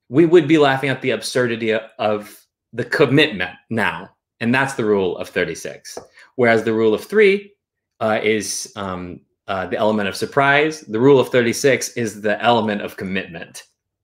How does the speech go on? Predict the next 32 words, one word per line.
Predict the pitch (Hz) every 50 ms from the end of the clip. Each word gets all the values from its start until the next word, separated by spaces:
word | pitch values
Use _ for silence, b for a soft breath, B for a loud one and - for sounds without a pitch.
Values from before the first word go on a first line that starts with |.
| _ - - - - - - _ _ _ - - - _ -
Um, | 117 110 101 101 98 98 95 95 95 90 - - B B B B B B B B B B B B B B _ -
uh, | 104 98 95 95 95 92 92 92 92 - - - _ _ _ _ _ -
oh, | 208 190
can | - - 160 160
we | 156 151 147
see | - - 147
that | 151 135 -
comedy | - 123 127 131 120
sketches | - 135 117 - 123 123
are | 117
more | 110 110 107
difficult | 104 110 - 113 - 117 104 -
to |
come | - - 113 107 101
up | 101 104 -
with | - 104 98 90 - -
than | - 113 107 98
it | 107 98
looks? | 101 95 90 - -
Yeah, | 139 156 180 - - 160
uh, | 156 151 147 143 - B B B B B B B B B B B B _
there's | - 208 233 285
a | 285
lot | 277 240 214 226 226 -
to | 277 320
it. | 330 - - - -
There | 160 185
are | 180 180
a | 180
lot | 175 170 185 - 175
more | 175 180 175 170
components. | - 175 160 139 143 151 143 123 113 101 90 - - - - -